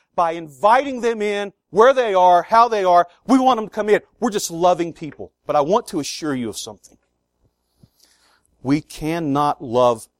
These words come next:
people accurately the way Christ loved people without the specifics of the gospel,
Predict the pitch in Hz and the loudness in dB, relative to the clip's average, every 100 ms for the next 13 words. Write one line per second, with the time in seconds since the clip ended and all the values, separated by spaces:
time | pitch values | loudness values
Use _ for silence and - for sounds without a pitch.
0 | _ - 196 - 92 - _ _ _ _ | _ -8 -8 -8 -12 -14 _ _ _ _
1 | _ _ _ _ - 147 139 123 104 - | _ _ _ _ -4 -4 -4 -8 -8 -8
2 | 95 - _ _ _ _ _ _ _ _ | -12 -18 _ _ _ _ _ _ _ _
3 | - 127 135 131 - 143 139 - 120 113 | -4 0 2 0 -2 -2 -2 -6 -4 -4
4 | - _ 233 233 117 95 - _ _ _ | -6 _ -4 -4 -4 -8 -8 _ _ _
5 | _ _ _ _ _ _ _ - 131 - | _ _ _ _ _ _ _ -6 -6 0
6 | 156 - 139 - - - - 185 165 104 | 0 0 -6 -10 -12 -12 -4 -2 -2 -4
7 | - - - - _ _ _ _ _ 110 | -6 -4 -4 -10 _ _ _ _ _ -12
8 | 101 101 90 - _ | -8 -6 -8 -10 _